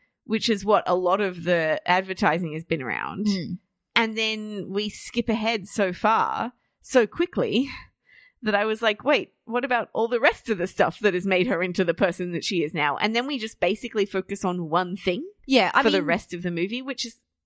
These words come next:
Speaker 2: uh,
Speaker 1: yeah.
Speaker 2: it's pretty classical biopic to focus on one, you know, incident. And in her ca-,
Speaker 1: Yeah.
Speaker 2: in her case, it's a case.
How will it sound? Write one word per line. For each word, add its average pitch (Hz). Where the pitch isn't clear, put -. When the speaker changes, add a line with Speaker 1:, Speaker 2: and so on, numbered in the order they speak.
Speaker 2:
uh, 226
Speaker 1:
yeah. 254
Speaker 2:
it's 285
pretty 359
classical 214
biopic 165
to -
focus -
on 156
one, 160
you -
know, -
incident. -
And 180
in 180
her 208
ca-, 196
Speaker 1:
Yeah. 208
Speaker 2:
in 220
her 220
case, 165
it's -
a 147
case. -